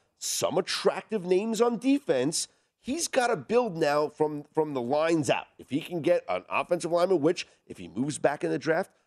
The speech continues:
you got a guy like Charles Cross. You have a couple other offensive linemen that, that can go later in the first round. And if he can stockpile some draft picks for the future,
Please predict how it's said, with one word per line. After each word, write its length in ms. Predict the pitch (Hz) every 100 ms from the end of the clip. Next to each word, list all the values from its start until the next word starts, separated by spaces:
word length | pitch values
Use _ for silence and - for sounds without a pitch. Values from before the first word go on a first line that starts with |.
| _ -
you 60 |
got 120 | 87
a 40 | 76
guy 180 | 82 82
like 180 | 76
Charles 240 | - 73 -
Cross. 480 | - 127 160 220 - _
You 80 | 107
have 60 | 90
a 40 |
couple 340 | - 104 80 82
other 200 | 147 180
offensive 500 | 170 170 190 185 170
linemen 380 | 175 190 208 175
that, 200 | - 120
that 180 | 135
can 140 | - 139
go 220 | 135 156
later 380 | 170 147 156 165
in 80 | 165
the 60 |
first 340 | 160 170 160 -
round. 340 | 156 202 240 - _ _ -
And 140 | 131
if 120 | 113
he 120 | 175
can 300 | 202 269 190 -
stockpile 760 | - - - 120 175 - 180 214
some 200 | - 143
draft 320 | 107 135 196
picks 180 | 208 196
for 80 | 170
the 100 | 139
future, 420 | 156 247 180 175